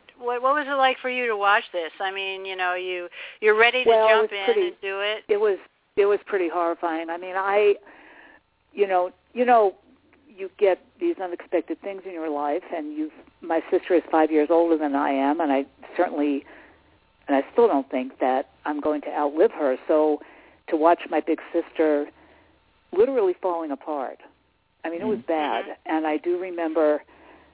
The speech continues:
Speaker 2: her talking to me about it. She started sounding really bad. She was, she couldn't get a full sentence out without, you know, not having enough wind to even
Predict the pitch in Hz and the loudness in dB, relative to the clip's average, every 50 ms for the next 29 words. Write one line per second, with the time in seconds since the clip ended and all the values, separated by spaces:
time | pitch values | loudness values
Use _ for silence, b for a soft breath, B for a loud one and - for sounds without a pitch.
0 | b b _ _ _ - - - 170 156 156 156 147 139 131 - _ _ _ _ | b b _ _ _ -10 -4 0 2 4 4 4 2 0 -2 -6 _ _ _ _
1 | _ _ - - - - - - 190 165 156 151 147 139 127 147 135 131 135 135 | _ _ -2 2 4 4 4 2 -2 -6 -4 -2 -2 -2 -2 -4 -4 -4 -2 0
2 | 139 139 151 - _ _ - - - - 160 147 143 - - - 156 156 151 147 | 0 0 -2 -2 _ _ -20 -18 -10 -6 -4 -4 -4 -6 -4 -2 0 0 0 0
3 | 143 - - 165 170 180 185 190 180 170 175 170 165 160 - 156 147 151 151 151 | -2 -4 -6 -6 -4 -4 -6 -4 0 2 4 4 4 4 2 2 2 2 2 2
4 | 151 147 143 - - - 156 143 139 139 139 - - - - - - 180 170 - | 2 0 -2 -4 -6 -6 -4 -2 -2 -4 -4 -6 -8 -8 -8 -4 -4 -4 0 2
5 | 156 165 151 - - - - - - 175 160 160 151 147 - - - - - - | 2 2 2 0 -4 -8 -8 -2 0 2 4 4 2 0 -4 -10 -14 -20 -2 0
6 | 190 175 - 185 170 - - 160 151 143 147 - - 156 139 156 147 143 139 143 | 0 0 0 -2 -10 -8 -4 -4 -2 -2 -4 -6 -8 -8 -6 -4 -4 -4 -4 -4
7 | - _ _ b b b b b b b b b b b b - - - - - | -6 _ _ b b b b b b b b b b b b -8 -6 -6 -6 -6
8 | - 180 170 160 156 151 143 - - _ - 170 170 165 160 160 165 160 160 156 | -6 -8 -6 -4 -2 -4 -4 -6 -10 _ -12 -6 -6 -4 -2 -2 -2 -2 -2 -2
9 | 147 143 - 147 147 156 160 160 156 151 151 143 139 - - _ - - - 160 | -4 -4 -6 -6 -6 -4 -2 -2 -2 -4 -6 -8 -12 -14 -18 _ -10 -4 -2 -2
10 | 143 143 143 143 - b b b b b b b b - 175 160 151 143 | -2 -2 -4 -8 -12 b b b b b b b b -4 -4 -4 -4 -4